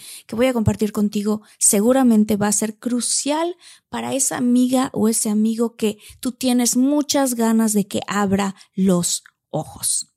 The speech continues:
Entonces, volviendo a esta parte en donde estás en una relación donde sientes que no te están tratando bien, quizás estés viendo este video porque hay una parte de ti que dice, "Siento que me estoy volviendo loca",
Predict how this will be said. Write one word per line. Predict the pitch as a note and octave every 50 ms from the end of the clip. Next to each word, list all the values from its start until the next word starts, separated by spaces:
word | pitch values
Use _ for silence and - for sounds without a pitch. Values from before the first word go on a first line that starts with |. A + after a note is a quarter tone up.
| _ _ _ _ _
Entonces, | - A#3 A#3+ - C4 B3+ A#3 - A3+ A3
volviendo | A3+ A#3+ B3 A#3+ C#4 D4+ D4+ D#4+
a | D#4
esta | - - C#4+ B3
parte | - A#3 A3+ - -
en | A#3 A3+
donde | A3+ A3 G#3+ G3+
estás | F#3+ - - A#3+ A#3+ -
en | C4 B3
una | A#3+ A#3 A#3
relación | A3 G#3 G3 F#3+ F#3+ - G#3+ G#3 G#3
donde | G#3 G3 G3
sientes | F#3 - - G#3 G#3+ G#3+ G#3 - -
que | - G3
no | G3 G3+ G#3 G#3 G#3+ A#3 - _ - - _ _ -
te | -
están | G#3+ G#3+ - - G#3+ G#3 G#3 G#3 G#3 G#3 _ _
tratando | - G#3 G3+ G3 - G3 F#3+ F#3+ F#3+ G3 F#3+ F#3
bien, | F#3+ F#3+ F3 E3+ E3 F3+ - _ _ _ _
quizás | - B3 A#3 - C#4 C#4+ D4
estés | D#4 C#4+ - - C4+ B3 A3+ A3 A3
viendo | A3 A3 A3+ A#3+ A#3+ A#3
este | G#3+ G#3+ - G#3
video | G3+ G#3 F#3+ F#3+ F#3 F#3+ A3+ D4 - _ _ - - - _
porque | - - A3 - A#3+ A3 -
hay | - A3+ A#3+ C#4+
una | D#4 D4+ -
parte | - B3+ B3+ - B3
de | A3+
ti | - A#3+
que | A3 - A#3
dice, | A3 A3 - A3 G#3 G#3 _ _ _ _ _ _ _
"Siento | - - - A3 A3+ A#3+ C#4+
que | C4
me | A#3 G#3
estoy | - - A#3
volviendo | A#3+ A#3 A3 G#3+ G#3+ G#3+
loca", | G3+ F#3 G#3+ B3 - - - -